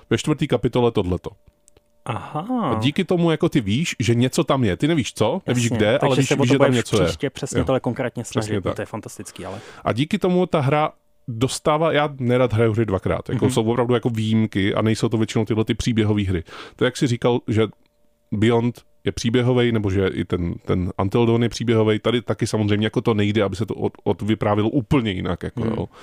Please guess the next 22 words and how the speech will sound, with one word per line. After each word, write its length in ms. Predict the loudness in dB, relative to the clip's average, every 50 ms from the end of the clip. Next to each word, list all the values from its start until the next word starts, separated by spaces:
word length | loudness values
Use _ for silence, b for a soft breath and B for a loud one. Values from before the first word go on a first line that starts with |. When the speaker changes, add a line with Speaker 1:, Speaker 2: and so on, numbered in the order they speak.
| B B B B B B B B B -2
Speaker 1:
Ale 160 | 0 2 2
můžeš 240 | 2 2 2 0 -2
třeba 180 | -2 0 0
na 40 | 0
začátku 360 | 0 0 -2 -2 0 -2 -2 -2
o 40 |
postavu 320 | -4 -8 -4 -2 -2 -2 0
přijít 380 | -2 -2 -4 -4 -4 -6 -4 -4
a 60 | -2
vůbec 280 | -2 0 0 -2 -2 0
tam 100 | 0 0
nemusí 280 | 0 0 0 -2 -2 -2
být. 220 | -2 -2 -2 -2 -6 _ _ _ _ _ _
Speaker 2:
Mhm. 600 | -4 -4 -4 -4 -6 -6 -6 -8 -10 -10 -12 -12 -6 0
Speaker 1:
Můžeš, 440 | 2 2 4 4 2 0 0 0 0
eh, 60 | 2 4 4 4 2 2 0 -2 -4 -6 -8 -12 -14 -16 -18 -18 -20 -16 -8
jí 180 | -6 -4 -4 -4
třeba 240 | -4 -2 0 0 0
zranit, 580 | 0 0 -2 0 0 -2 -4 -4 -8 -16 -20 b b b b b b _
nebo 260 | -2 0 2 2 2
jí 220 | 2 0 -2 -4 -6
zí-, 520 | -6 -4 -4 -4 -2 0 0 0 -2 -2